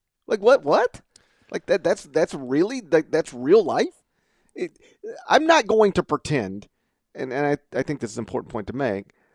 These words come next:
that Kansas will be the only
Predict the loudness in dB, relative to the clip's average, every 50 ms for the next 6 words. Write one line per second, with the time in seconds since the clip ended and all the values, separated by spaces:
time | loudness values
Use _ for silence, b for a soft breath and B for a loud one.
0 | _ _ _ _ _ _ _ _ _ 2 2 2 2 2 0 0 2 2 0 0
1 | 0 -2 -2 0 4 4 4 4 6 4 2 2 2 0 -2 -2 -2 -2 -2 0
2 | 0 0 0 0 2 2 2 2 0 -2 -8 -10